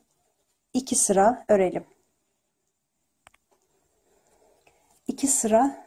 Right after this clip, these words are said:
e, on altı sık iğne yaptım. Şimdi kırk altıncı sıradayım. Yedi tane sık iğne yapacağım. İki, üç, dört,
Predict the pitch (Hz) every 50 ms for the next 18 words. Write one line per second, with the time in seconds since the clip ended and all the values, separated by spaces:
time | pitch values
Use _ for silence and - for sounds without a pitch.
0 | - - - 208 202 202 202 208 202 202 202 202 196 - - 254 254 240 214 208
1 | 202 - 208 - - - - - 214 208 202 202 208 208 208 214 - - 262 269
2 | 277 - - - 277 254 233 208 220 226 254 285 277 277 - - 349 - - -
3 | 233 226 220 220 233 226 214 240 247 - - - 202 202 190 180 190 190 202 240
4 | 294 285 - - _ _ _ _ _ _ _ - _ _ _ _ _ _ _ _
5 | _ _ _ _ _ _ _ _ _ - 196 220 220 214 269 269 - 220 196 190
6 | 190 190 190 - 202 - - 202 190 190 185 185 180 180 185 185 - 196 202 226
7 | 262 285 - - _ _ _ _ _ _ _ _ _ _ _ _ _ _ _ _
8 | _ _ _ _ _ _ _ _ _ _ _ _ _ _ _ _ _ _ - -
9 | - 202 196 202 226 226 - _ _ _ _ _ _ _ _ _ _ _ _ _
10 | _ _ _ _ _ _ _ _ _ _ _ _ - 220 196 208 214 - - -
11 | - - - - _ _ _ _ _ _ _ _ _ _ _ _ _ _ _ _
12 | _ _ _ _ _ _ _ _ - 220 196 196 196 208 214 - - - - -